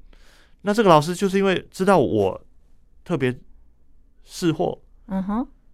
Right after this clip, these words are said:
Speaker 1: 他就让我怎么学呢？
Speaker 2: 是。
Speaker 1: 他在看病的时候，他把左手的时候，我把病人的右手。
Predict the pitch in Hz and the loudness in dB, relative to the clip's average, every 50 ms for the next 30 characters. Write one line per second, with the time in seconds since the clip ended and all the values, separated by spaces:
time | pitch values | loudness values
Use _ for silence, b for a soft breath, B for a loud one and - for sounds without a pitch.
0 | - - - - - - - 185 190 208 190 - - - - - - 180 190 220 | -20 -20 -20 -20 -14 -10 -8 -4 -2 0 0 -2 -2 -6 -12 -18 -8 -2 -2 0
1 | 220 180 151 120 104 - 101 - 104 92 104 104 - - 95 110 117 120 123 131 | 0 0 -2 -2 -4 -4 -6 -8 -8 -8 -10 -10 -8 -8 -8 -8 -6 -8 -10 -12
2 | - - - 208 185 165 - - _ - - 196 202 202 202 214 202 190 196 185 | -12 -8 -6 -6 -6 -6 -8 -12 _ -12 -6 -4 -4 -2 -2 -2 -2 -2 0 0
3 | 165 151 139 139 143 156 151 - - - - _ - - - - - - - 185 | -2 -2 -2 -2 -2 -2 -2 -4 -6 -12 -20 _ -20 -20 -20 -20 -14 -6 -4 0
4 | 185 - 120 113 - 120 131 139 - 110 104 107 - 131 127 131 123 - 104 101 | 2 2 2 2 0 -2 -2 -2 -2 -2 -4 -2 -2 -2 -2 -2 -2 -2 -2 -4
5 | 143 131 113 98 95 101 123 127 104 98 - - | -4 -4 -4 -4 -4 -4 -4 -4 -4 -6 -10 -16